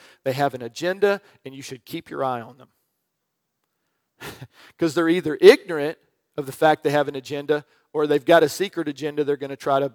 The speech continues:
they're gonna try to force on you. Christians are trying, are not trying to force their views on people.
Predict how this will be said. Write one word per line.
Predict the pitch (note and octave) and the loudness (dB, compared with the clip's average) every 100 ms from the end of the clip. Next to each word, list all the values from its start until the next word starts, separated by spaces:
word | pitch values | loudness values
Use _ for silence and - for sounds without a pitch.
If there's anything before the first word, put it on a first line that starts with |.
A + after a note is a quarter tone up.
| _ | _
they're | C#3 | -10
gonna | A#2+ G#2 C3 | -10 -12 -18
try | A#2+ C#3 | -8 -6
to | A#2+ | -6
force | - C3+ C3 | -10 -14 -14
on | A2+ G#2+ | -18 -20
you. | G#2 _ _ _ _ _ _ _ _ _ | -20 _ _ _ _ _ _ _ _ _
Christians | F3 F3+ G#3+ F#3+ | -4 -2 -4 -10
are | G#3 | -6
trying, | F#3+ F3+ F3+ F#3 F#3 _ | 0 2 2 -4 -16 _
are | C#3+ | -8
not | C#3 E3 A3 - | -2 0 0 -2
trying | - F3+ F3 C#3+ C#3+ | -6 -2 -2 -2 -6
to | C#3+ | -10
force | - E3 F#3 - | -8 -6 -6 -6
their | F#3 | -10
views | C#3 D#3 D#3+ | -10 -10 -10
on | D3 C3+ | -10 -12
people. | - D#3+ - B2 | -14 -14 -14 -16